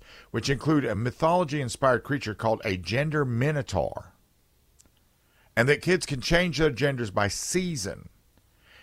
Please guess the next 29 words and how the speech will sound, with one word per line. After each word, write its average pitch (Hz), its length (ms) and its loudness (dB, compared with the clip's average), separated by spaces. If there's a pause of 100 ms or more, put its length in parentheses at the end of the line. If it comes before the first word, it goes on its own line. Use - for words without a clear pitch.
(180)
and 143 200 0
can 147 120 2
have 143 240 4
different 165 320 0
identities 143 640 0
depending 139 360 -2
on 120 120 2
their 113 160 4
location. 107 760 2 (3250)
And 131 120 0
she 143 100 -4
said, 147 220 2
"I 123 80 2
totally 143 400 -2
agree. 101 520 -2
We're 92 180 -2
in 85 80 -2
the 82 60 -4
midst 92 320 -4
of 82 120 -2
a 76 40 -2
gender 85 280 -2
revolution, 82 580 -2
and 76 100 -6
the 71 60 -8
children 120 420 -2
are 92 140 -4
leading 87 300 -2
it, 78 180 -6